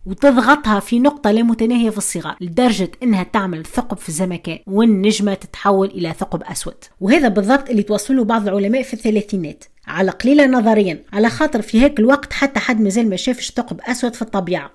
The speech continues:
وزيد أكبر دماغات وفيزيائيين هيك الزمان ما بين ألف وتسعمية وثلاثين وألف وتسعمية وخمسين وعلى راسهم أينشتاين، كانوا معارضين كليا للنظريات هذية اللي ما كانتش مدعومة بمشاهدات على أرض الواقع. هو قول قايل: "جماعة زادة معذورين،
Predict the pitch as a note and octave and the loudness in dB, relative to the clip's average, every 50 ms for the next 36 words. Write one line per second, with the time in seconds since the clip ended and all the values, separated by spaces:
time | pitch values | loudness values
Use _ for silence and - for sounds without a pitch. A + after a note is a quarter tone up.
0 | - - A3 A#3 G#3+ C4+ D#4+ C4 - - E4+ E4+ - G#3 A3 G#3 F#3 F#3 A3 A3+ | -8 -2 0 2 4 4 4 2 4 2 0 2 2 2 4 4 4 4 2 2
1 | A3 G3 A3+ A3+ G3 F3+ - - - - F#3 - - A#3+ G#3+ F#3+ A#3 C4+ C4+ - | 4 4 4 2 2 2 -4 -10 -18 -18 -12 -2 0 0 2 4 4 4 4 4
2 | C#4 B3+ C4 C#4 C4+ A3+ G3+ F#3 G3 F#3+ - F#3 E3 D#3+ E3+ G3+ A3 A#3+ C4 C#4 | 0 2 2 4 4 4 2 2 0 -2 -2 -4 -4 -2 0 2 4 4 4 2
3 | C#4+ - - - _ - F#3+ G3 F#3+ A#3 A#3+ B3+ C4+ B3 - B3 - - A#3 A#3 | 0 -2 -8 -20 _ -6 -2 0 2 2 2 2 2 0 0 -2 -2 0 2 2
4 | A#3 A3+ A#3 G#3+ G#3+ - C#4+ C4 A3 E3+ F#3+ - - - - F#3+ F3 F3 F3 E3+ | 2 2 2 0 0 0 0 0 0 -2 -4 -8 -8 -8 -6 -6 -6 -6 -8 -8
5 | - F3+ F3+ - - C#4 C#4+ D4+ C#4+ A3+ F#3+ F3+ F3 F#3 G3 B3 C#4 C#4+ C#4 - | -8 -8 -8 -6 -4 -2 0 0 0 0 0 -2 0 0 2 4 4 4 2 0
6 | G3+ F#3+ F3 - - - G#3+ A3+ G#3+ - - - C4 B3+ C#4 C#4+ D4+ D4 - - | -4 -4 -6 -6 -6 -2 0 0 0 -2 -2 0 0 2 2 2 0 -2 -4 -10
7 | - - - _ _ - - B3+ C4 C4+ C4 B3 A#3 A3+ A3 G#3+ A3 G#3 G#3+ A#3 | -20 -20 -20 _ _ 2 4 6 6 8 6 6 4 4 4 4 2 2 4 4
8 | A#3 A#3 A3 G3 F#3 G#3+ B3+ B3+ A3 G3 - - A#3 A3 A3+ A3+ B3 C4+ C4+ C4+ | 4 4 4 2 2 2 2 2 0 -2 0 0 2 2 2 2 2 2 2 2
9 | C4 B3 A#3 A3+ A3+ A#3 A#3 G#3+ A3+ A3+ A3 A3+ A3+ A3 A3+ F#3+ G3 F3+ F3+ F3+ | 2 2 0 2 2 2 2 2 2 2 2 2 0 0 0 -2 -2 0 0 -2
10 | E3+ E3+ - - _ _ - D#4 E4+ D#4+ D#4 D4 D4+ D4 - C4 A#3+ C4 C4+ - | -4 -6 -8 -16 _ _ -2 2 4 4 6 6 4 4 4 2 2 2 0 -2
11 | - G#3+ G#3+ G#3 G3 A3 A3+ C4 B3+ B3+ A#3+ G#3 G#3+ G#3 G3+ F3+ - G#3+ G3 F3+ | -2 -2 0 0 0 0 0 2 2 2 2 2 2 0 -2 -2 -2 -2 -2 0
12 | E3 A3 A3 A3 G3 G3 F#3+ - - A3 G3 - F#3+ F#3 F3 F3+ F3+ F3+ - - | 0 -2 -2 -2 -2 -4 -4 -4 -2 -4 -2 0 -2 -2 0 -2 -4 -4 -8 -18
13 | - _ _ _ - E4+ G4 G4+ G4+ G4+ G4 F4+ F4+ D#4 C#4 - - D4+ D#4 D4+ | -18 _ _ _ 0 4 4 4 4 4 4 4 4 4 2 2 4 6 6 8
14 | C4+ B3 A3+ A3 - B3+ C#4 C4 A3+ A3 G#3 - A#3 G3+ A3 G#3 G#3 F#3+ F3+ F#3 | 6 6 4 2 2 2 2 4 4 2 2 2 2 2 2 2 2 0 0 0
15 | F#3+ F#3 F#3 F#3 E3+ - | 0 0 0 0 -4 -6